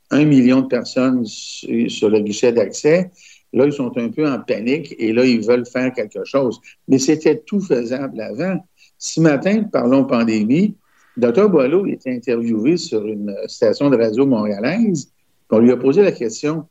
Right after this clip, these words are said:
Si vous aviez quelques, pas des milliers, quelques centaines de lits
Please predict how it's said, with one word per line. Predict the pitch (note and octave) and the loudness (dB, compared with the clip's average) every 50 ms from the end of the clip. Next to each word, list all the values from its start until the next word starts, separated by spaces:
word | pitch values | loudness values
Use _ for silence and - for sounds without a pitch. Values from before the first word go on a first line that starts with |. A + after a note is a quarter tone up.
| _ _ _ _ | _ _ _ _
Si | - - - A3 | -16 -6 -4 0
vous | A3+ G3+ F#3 | 0 2 4
aviez | G3 D#3 C#3+ D3 F#3 A3 G#3 - - | 4 4 4 2 0 -2 -2 -4 -6
quelques, | - - - F3+ F#3 G3 F#3 E3 D3 _ - F3+ F3+ E3 D3 | -10 -4 0 0 2 2 2 0 -2 _ 0 2 2 2 0
pas | - _ - D#3+ D#3+ | 0 _ -2 -2 0
des | C3 A#2 A2+ | 0 0 -2
milliers, | A2+ A2+ A2+ A2+ A#2+ C#3+ F3 F#3+ F3+ F#3 - | -2 -6 -8 -6 -4 -2 -2 -2 -2 -4 -6
quelques | _ - F#3 F#3+ G3+ G3+ F3 - - F#3 F3+ E3 | _ 0 2 2 2 2 -2 -4 -2 -2 -2 -2
centaines | - - C#3 B2+ B2 A#2 - D3+ E3 D#3+ C#3+ | -2 -6 -4 -4 -4 -2 -2 -2 -2 -2 -2
de | A#2+ A2+ | 0 0
lits | A2 A2 A#2+ C#3+ D#3+ E3+ E3 | 0 0 0 -2 -2 -2 -4